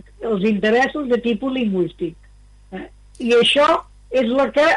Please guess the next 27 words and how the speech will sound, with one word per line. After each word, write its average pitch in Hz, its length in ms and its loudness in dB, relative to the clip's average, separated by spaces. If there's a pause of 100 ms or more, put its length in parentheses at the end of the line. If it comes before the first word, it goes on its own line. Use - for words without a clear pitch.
ens 240 340 -4
temem 254 480 0
molt, 294 540 2 (300)
eh, - 200 -10
que 247 160 -6
ho - 20 0
vulguin 240 400 2
retallar 208 540 0 (220)
a 214 100 -12
Madrid, 175 400 0 (460)
sobretot. 156 500 -6 (320)
Hi 220 100 0
ha 233 80 6
d'haver-hi 233 320 4
una 208 240 2
llei 214 160 4
de 202 140 2
l'audiovisual 185 880 2 (440)
discutida 202 760 0
al 180 100 0
Parlament 180 540 0
espanyol 196 560 -4 (300)
i 220 180 0
una 285 320 2
llei 247 360 4
de 208 140 2
l'audiovisual 196 840 2